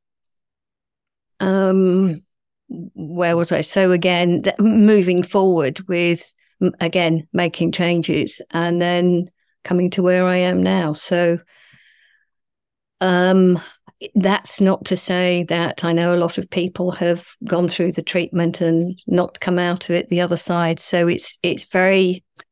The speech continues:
I, th-, I think part of it was very much, uh, uh, I think there's something called survivor guilt, isn't there? So, you know, kind of,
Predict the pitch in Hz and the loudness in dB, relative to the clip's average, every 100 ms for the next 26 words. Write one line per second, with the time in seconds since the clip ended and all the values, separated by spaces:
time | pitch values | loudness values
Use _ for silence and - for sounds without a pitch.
0 | - 208 - - 269 - - 247 262 202 | -10 -6 -6 -2 -4 -2 0 0 0 0
1 | 165 - 180 - 180 175 175 165 - - | 0 0 -4 -2 -2 0 0 -2 -4 -2
2 | 175 175 165 - _ _ _ - 170 175 | 0 0 -2 -6 _ _ _ -4 -2 -2
3 | - - - - - - 185 170 - 170 | -4 -16 -20 -14 -8 -4 -2 -2 -2 -4
4 | 180 175 170 - 160 180 170 160 156 156 | -4 -4 -4 -4 -2 -2 0 0 0 0
5 | 165 160 - 156 160 - - 156 160 151 | -2 -2 -2 -2 -2 -4 -4 -2 -2 -2
6 | - 185 127 127 - - 139 | -4 -4 -2 -4 -6 -6 -8